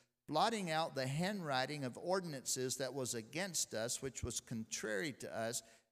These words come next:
and took it out of the way, nailing it to the cross," or to his cross, "having spoiled principalities and powers,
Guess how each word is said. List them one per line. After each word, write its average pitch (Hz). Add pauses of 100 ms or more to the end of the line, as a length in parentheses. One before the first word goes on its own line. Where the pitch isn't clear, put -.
and 127
took 233
it 185
out 170
of 190
the 156
way, 123
nailing 185
it 175
to 147
the 135
cross," - (300)
or 123
to 175
his 180
cross, 120
"having 185
spoiled 147
principalities 156
and 117
powers, 160